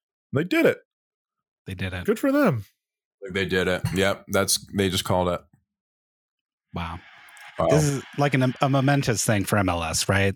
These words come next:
Speaker 2: Like, the, the mark has been
Speaker 3: Yeah.
Speaker 2: win Champions League.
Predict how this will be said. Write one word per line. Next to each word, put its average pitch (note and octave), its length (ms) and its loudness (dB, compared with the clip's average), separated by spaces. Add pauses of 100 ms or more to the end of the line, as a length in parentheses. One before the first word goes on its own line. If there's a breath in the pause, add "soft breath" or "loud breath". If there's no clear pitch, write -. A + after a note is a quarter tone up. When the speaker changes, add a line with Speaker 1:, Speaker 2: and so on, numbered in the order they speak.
Speaker 2:
Like, G#2 220 -2
the, A#2 280 0 (220)
the G#2+ 260 -2 (580)
mark B2 420 2
has G2 260 -2
been F#2+ 520 0 (600)
Speaker 3:
Yeah. C#3+ 100 0
Speaker 2:
win G#2 140 2
Champions E2+ 500 -4
League. E2 300 -12